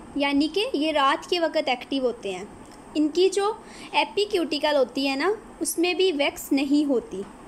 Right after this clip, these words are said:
मिलीपीड्स में वैक्स होती है लेकिन बहुत कम होती है, लेकिन सेंटीपीड्स में जो एपिक्यूटिकल होती है उसमें वैक्स नहीं होती।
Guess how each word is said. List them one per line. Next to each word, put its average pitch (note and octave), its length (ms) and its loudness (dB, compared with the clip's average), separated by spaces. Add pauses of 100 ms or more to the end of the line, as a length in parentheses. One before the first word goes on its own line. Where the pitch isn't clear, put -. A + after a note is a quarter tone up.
(120)
मिलीपीड्स F#4 640 2
में G4 280 2
वैक्स C4+ 400 -2
होती C#4 320 2
है A4 80 2
लेकिन F#4+ 300 2
बहुत F4 360 -2
कम C#4+ 220 0
होती A#3+ 360 -4
है, G#3+ 120 -4 (580)
लेकिन E4+ 220 2
सेंटीपीड्स E4+ 760 0
में E4 100 2
जो E4+ 160 0
एपिक्यूटिकल D4 760 0
होती C#4 320 -2
है D#4 180 0
उसमें F4+ 340 0
वैक्स D#4+ 320 -2
नहीं D#4 280 4
होती। A#3 380 -2